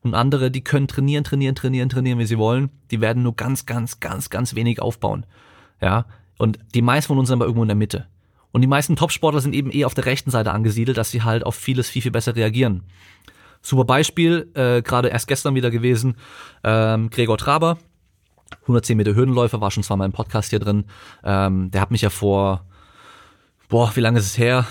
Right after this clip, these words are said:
Vor einigen Wochen auf jeden Fall, vielleicht vor zwei, zwei, drei Monaten oder so, hat er mich hier im Kraftraum besucht und hatte relativ wenig trainiert die Zeit davor, vor allem auch Oberkörper, und hat dann Bankdrücken mit achtzig Kilo,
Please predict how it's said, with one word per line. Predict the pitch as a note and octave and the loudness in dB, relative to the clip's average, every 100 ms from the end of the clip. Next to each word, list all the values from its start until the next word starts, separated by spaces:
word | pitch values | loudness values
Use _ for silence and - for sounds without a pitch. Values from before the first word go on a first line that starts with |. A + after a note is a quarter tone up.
| - | -6
Vor | - A2+ G#2+ | -2 0 2
einigen | A2+ B2+ A#2 G#2 | 0 0 0 -2
Wochen | B2 C3+ | 0 2
auf | A2 | 2
jeden | A#2 A2 | 2 0
Fall, | - A2 A2 | 0 0 0
vielleicht | - G2+ - | 0 -4 -2
vor | G#2+ | -6
zwei, | - - G#2+ G#2 G#2+ G2+ - _ _ _ _ _ _ _ | -6 -4 -2 0 0 -2 -6 _ _ _ _ _ _ _
zwei, | - - | -6 -4
drei | G2 G2 | 0 2
Monaten | G2+ A#2 A2 | 2 2 2
oder | A2 | 0
so, | G#2 | 0
hat | G#2 | 0
er | |
mich | G#2 G#2 | 0 0
hier | G#2+ | -2
im | |
Kraftraum | - G#2 - G2+ | 0 -4 -2 -2
besucht | G2+ C#3 G#3 - - - - - - _ - | 2 2 0 -4 -20 -20 -20 -20 -20 _ 0
und | A2+ A2 A2 | 2 2 2
hatte | A2 A#2 A2 A2 G#2+ - - | 0 2 2 2 0 -4 -6
relativ | A2+ B2 B2 A#2+ | 0 0 0 0
wenig | A#2 - | 0 0
trainiert | A#2 C3 | 0 0
die | C#3+ | 0
Zeit | - B2 | -2 -2
davor, | B2 - A#2 | -2 0 0
vor | - | 0
allem | G#2+ | -4
auch | G2 | -4
Oberkörper, | - A#2+ - A2 A2 G#2+ - - - _ | -4 -4 0 -2 0 -4 -6 -20 -20 _
und | A2+ | 2
hat | A2 G#2+ | 2 2
dann | G#2+ G#2+ | 2 2
Bankdrücken | B2 D3+ D3 C3+ C#3+ C3+ - - | 2 2 2 2 0 -2 -8 -6
mit | A#2 | -2
achtzig | C3+ - C3+ | -2 -2 -4
Kilo, | - E3 D3 C#3+ C#3+ | 0 2 4 4 2